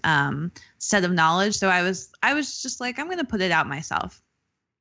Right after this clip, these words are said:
And so I did that in two thousand nine. I made the switch, um, in careers. So it was pretty, it was kind of a smart tactic, um, and, well, really just in the sense that it worked. So, like, I'd had,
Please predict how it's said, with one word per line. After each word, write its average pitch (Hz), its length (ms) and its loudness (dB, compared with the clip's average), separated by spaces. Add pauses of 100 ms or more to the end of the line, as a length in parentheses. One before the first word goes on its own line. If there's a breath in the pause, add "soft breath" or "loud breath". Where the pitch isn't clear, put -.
(120)
And 226 180 4
so 233 140 2
I 226 100 4
did 233 220 0
that 269 160 6
in 262 100 2
two 233 160 -2
thousand 214 380 0
nine. 175 480 2
I 170 140 2
made 180 340 2
the 208 280 2 (140)
switch, - 640 -4 (100)
um, 151 280 0
in 165 140 -4
careers. 185 720 2 (340 loud breath)
So - 160 0
it 190 80 4
was 190 180 2
pretty, 202 600 2
it - 60 -2
was 214 120 -2
kind 247 200 0
of 247 100 0
a 165 400 2
smart 180 720 0 (200)
tactic, 185 1000 -2 (100)
um, 147 540 2
and, 170 220 -2 (200)
well, 185 200 2
really 233 220 4
just 202 180 0
in 196 100 0
the 165 80 -2
sense 175 220 -4
that 170 120 -2
it 135 100 -4
worked. 170 480 -2 (240 loud breath)
So, 196 180 0
like, 180 180 4
I'd 185 140 2
had, 202 340 0